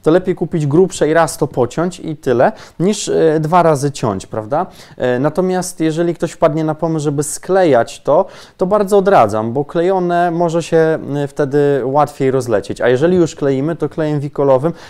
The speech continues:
tylko wodoodpornym, bo są też kleje, e, wikolowe niewodoodporne i niestety one się na pewno, e, nie będą trzymały, e, podczas, e, podczas wiosny i się rozlecą, czy tam nawet zimy, prawda, nie przetrwają. Także proszę na to zwracać,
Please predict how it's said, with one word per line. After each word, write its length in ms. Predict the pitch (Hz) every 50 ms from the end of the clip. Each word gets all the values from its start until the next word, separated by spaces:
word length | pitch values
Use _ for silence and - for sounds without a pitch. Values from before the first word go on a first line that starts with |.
| -
tylko 180 | - - 127 147
wodoodpornym, 680 | 139 151 147 156 147 151 - - 147 117 101 90 92 92
bo 80 | 104 113
są 200 | - - 147 139
też 220 | 147 139 - -
kleje, 340 | - - 143 147 147 143 143
e, 280 | 143 135 107 131 135
wikolowe 560 | 123 135 135 - 139 135 139 139 131 139 143 135 - - - -
niewodoodporne 960 | 135 160 165 139 131 127 117 107 117 110 - - - 113 110 107 120 160 170 - - - -
i 60 | 151
niestety 400 | 165 175 156 - - 165 - 175
one 160 | 160 156 160 151
się 120 | - 165
na 100 | 147 151
pewno, 380 | 139 165 143 120 120 107 101 - - - - - - -
e, 200 | 113 110 127 131
nie 40 |
będą 280 | 127 131 131 120 120 120
trzymały, 600 | 110 - - - 123 123 120 117 107 110 113 110 - - - _ -
e, 220 | 104 113 113 110
podczas, 640 | 110 - 123 117 - - - 120 117 113 - - -
e, 300 | - 76 110 110 110 107
podczas 460 | 104 - 120 113 - - 123 117 113
wiosny 440 | 110 113 113 107 - - - 170 190 185 - - - -
i 240 | - 175 185 190 175
się 140 | - 208
rozlecą, 720 | 190 190 185 180 190 190 175 165 - - 123 110 104 87 98
czy 100 | - -
tam 140 | - 123 123
nawet 400 | 123 123 117 123 104 - - - - - - -
zimy, 380 | 113 101 101 135 156 151 139 120
prawda, 280 | 127 120 110 107 117
nie 120 | 113 113 110
przetrwają. 600 | - - 110 98 - - - 110 107 104 104 107
Także 300 | 143 143 147 143 156 147 - - - - _ -
proszę 240 | 147 147 - -
na 120 | 139 127 123
to 120 | - 131
zwracać, 520 | 117 110 110 110 107 - 117 110 - -